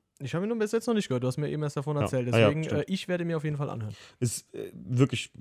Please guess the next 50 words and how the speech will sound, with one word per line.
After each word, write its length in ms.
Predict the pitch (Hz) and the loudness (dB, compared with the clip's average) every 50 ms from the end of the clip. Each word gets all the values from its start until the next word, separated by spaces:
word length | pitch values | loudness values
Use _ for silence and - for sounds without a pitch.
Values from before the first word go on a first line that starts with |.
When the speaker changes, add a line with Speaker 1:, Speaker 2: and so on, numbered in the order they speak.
| - _ _ _ _ _ | -20 _ _ _ _ _
Speaker 2:
selten, 420 | - 110 120 139 170 175 - 202 175 | 0 4 6 6 6 6 6 4 4
dass 160 | 156 135 120 | 4 2 2
ich 80 | 123 | 2
jetzt 140 | 127 123 120 | 2 2 4
sagen 260 | 135 135 143 151 143 | 6 4 6 6 4
würde, 240 | 139 143 139 139 123 | 4 4 6 6 6
ey, 100 | 107 127 | 6 6
das, 220 | 123 123 117 - - | 4 4 2 0 -4
die, 180 | - 113 117 110 | -6 -4 -2 -2
ich 120 | - - | 0 2
mag 220 | 123 123 139 - | 2 0 2 2
den, 180 | - 139 127 - - - | 0 0 0 -2 -4 -8
ich, 120 | - 87 120 - - - - - 76 82 - 78 | -12 -12 -12 -12 -16 -18 -18 -16 -14 -12 -10 -10
ich 100 | 82 - | -6 -2
bin 120 | - 135 | 0 2
persönlich 320 | 127 127 120 123 139 139 120 | 4 4 4 4 4 2 2
jetzt 100 | 117 - | 0 0
kein 240 | - 127 131 127 117 - - - | 0 0 0 0 0 -4 -10 -10
Fan 220 | - - 135 139 127 | -4 -2 -2 0 0
von, 260 | 139 127 120 117 101 | 2 2 2 0 0
von 180 | - 123 117 | 0 0 0
so 140 | 107 113 113 | 2 4 4
Leuten, 300 | 113 113 120 123 135 127 | 4 4 4 4 4 2
die 60 | 113 | 2
jetzt 120 | 113 107 - | 2 2 2
irgendwie 220 | 85 120 117 117 | 2 2 2 4
da 120 | 110 113 107 | 4 4 4
so 80 | 107 | 4
lange 240 | 110 107 110 123 131 | 2 2 2 2 4
Monologe 500 | 123 117 113 113 110 107 113 120 139 139 | 4 4 6 6 6 6 6 6 6 6
oder 140 | 131 117 113 | 6 6 4
politischer 440 | - - - 113 120 131 135 120 123 | 2 2 0 0 2 2 2 2 2
Natur 320 | 117 107 - - 127 123 | 2 0 0 0 2 2
halten, 300 | 120 120 127 127 127 123 - - - - - - - - - | 4 4 4 2 2 -2 -4 -6 -12 -20 -20 -20 -20 -10 -4
ob 160 | - 120 - - | -4 -4 0 2
das 180 | 127 117 113 | 2 4 4
jetzt 160 | 120 113 - - | 4 2 2 0
alles 260 | 104 113 113 - - | -2 -2 -2 -2 -6
klimaneutral 1040 | - - - 123 131 139 139 135 127 123 120 113 110 110 - - 90 90 104 120 | -10 -6 -2 2 4 6 6 6 6 6 6 4 2 0 -2 -8 -6 -2 0 0
ist 100 | 120 113 | 2 2
oder 180 | 110 107 104 104 | 2 2 2 2
nicht 440 | 104 104 120 131 127 - - - - | 4 4 4 2 2 0 -4 -6 -4
und 160 | 95 113 107 | -4 -2 0
Elektroautos, 480 | 85 110 117 - - - 95 120 123 120 | 2 2 0 0 0 0 2 2 2 2
aber 140 | 104 110 110 | 2 2 2
das 140 | 110 107 | 2 2
ist 120 | 123 110 107 | 0 0 2
wirklich 320 | 127 127 131 117 - - - | 2 2 2 -2 -6 -8 -4
fernab 340 | - - 120 120 104 110 - | -2 0 2 2 0 0 0
davon. 320 | - 95 - - 87 87 | -2 -2 -2 -4 -6 -8